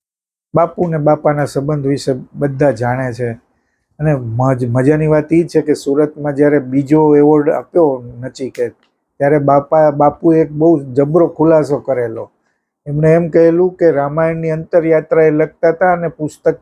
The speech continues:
થયું ને વિવાદ હતો, એટલે મેં ક્યાંક એમાં એ, એ, એ પુસ્તક બાબતે ટીકા કરેલી. તો એમણે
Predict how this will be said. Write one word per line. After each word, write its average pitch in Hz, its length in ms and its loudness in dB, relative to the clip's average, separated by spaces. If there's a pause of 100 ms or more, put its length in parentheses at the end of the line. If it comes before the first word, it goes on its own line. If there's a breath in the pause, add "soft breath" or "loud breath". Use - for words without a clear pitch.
થયું 175 260 4
ને 160 80 -2
વિવાદ 156 440 2
હતો, 196 300 2
એટલે - 580 -12
મેં 156 340 -2
ક્યાંક 170 260 0
એમાં 160 260 0
એ, 160 200 2
એ, 160 480 -2
એ 160 40 0
પુસ્તક 156 500 -2
બાબતે 151 420 0
ટીકા 165 400 -2
કરેલી. 123 480 -2 (380)
તો 143 60 -4
એમણે 170 480 0